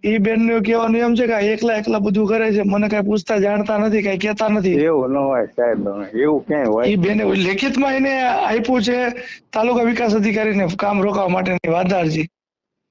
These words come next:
Speaker 2: હા, પણ ઈ તો આપ-, આજ તો ન આપ્યું હોય ને.
Speaker 1: એને ચો-, ચોવીસ પચીસ તારીખે આપી છે.
Speaker 2: તો કે તાલુકામાં કયો ફોન ના આવ્યો, કાલે અમે
Speaker 1: હા,
Speaker 2: તાલુકામાં
Speaker 1: અને
Speaker 2: ગયા તો એમને બોલાવશું,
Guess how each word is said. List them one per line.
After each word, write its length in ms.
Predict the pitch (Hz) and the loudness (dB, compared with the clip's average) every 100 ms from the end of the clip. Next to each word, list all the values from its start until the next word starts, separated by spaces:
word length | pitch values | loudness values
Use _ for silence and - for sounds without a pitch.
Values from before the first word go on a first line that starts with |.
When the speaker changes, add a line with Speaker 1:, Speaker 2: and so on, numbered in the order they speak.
| _ _ - | _ _ -8
Speaker 2:
હા, 120 | 120 123 | -4 -4
પણ 220 | 127 139 | -2 -2
ઈ 80 | 156 | -2
તો 120 | 160 | 0
આપ-, 340 | 165 196 - | -2 -2 -6
આજ 200 | 131 156 151 | -4 -4 -2
તો 120 | 160 | -2
ન 100 | 156 | 0
આપ્યું 320 | 170 165 170 180 | 0 0 -2 -2
હોય 240 | 170 185 | 0 0
ને. 120 | 127 104 - - - - | -2 -6 -14 -20 -12 -4
Speaker 1:
એને 240 | 208 226 196 | 0 0 -2
ચો-, 320 | - - 208 | -4 -4 -4
ચોવીસ 360 | 202 226 233 220 | 0 0 2 0
પચીસ 260 | 214 233 | 0 0
તારીખે 300 | 220 220 214 | 0 0 0
આપી 340 | 226 214 165 190 | 0 0 -2 -2
છે. 80 | - _ - 147 - - | -8 _ -12 -12 -12 -6
Speaker 2:
તો 100 | 113 | -6
કે 160 | 98 110 | -4 -4
તાલુકામાં 640 | 127 135 147 147 143 139 | -2 0 0 0 0 -2
કયો 340 | - 139 139 123 | -2 0 0 -2
ફોન 260 | 143 143 151 | -2 0 0
ના 80 | 156 | 0
આવ્યો, 180 | 156 147 | -2 -2
કાલે 280 | 139 147 | 0 0
અમે 140 | 151 175 | 2 2
Speaker 1:
હા, 60 | |
Speaker 2:
તાલુકામાં 460 | 185 165 165 165 151 | 2 2 2 2 2
Speaker 1:
અને 140 | - | 2
Speaker 2:
ગયા 140 | 156 147 | 2 2
તો 280 | - 151 143 | 0 0 2
એમને 340 | 151 156 156 | 2 2 2
બોલાવશું, 840 | 139 151 156 151 - 151 147 151 | 2 2 2 0 0 0 0 -2